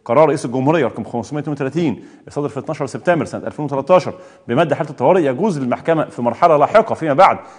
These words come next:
اذا، آه، حاب اي رئيس جمهوريه قادم ان هو، باعتبار ان ده بيرسخ لمبدا قانوني ان اي رئيس جمهوريه قادم يحاول يعمل حاله طوارئ، ممكن المحكمه ترفض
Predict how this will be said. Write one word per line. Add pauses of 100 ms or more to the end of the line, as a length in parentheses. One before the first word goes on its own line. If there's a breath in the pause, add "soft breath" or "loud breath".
(160 loud breath)
اذا، (120)
آه،
حاب
اي
رئيس
جمهوريه
قادم (320 loud breath)
ان
هو،
باعتبار
ان
ده
بيرسخ
لمبدا
قانوني (260 loud breath)
ان
اي
رئيس
جمهوريه
قادم
يحاول
يعمل
حاله
طوارئ،
ممكن
المحكمه
ترفض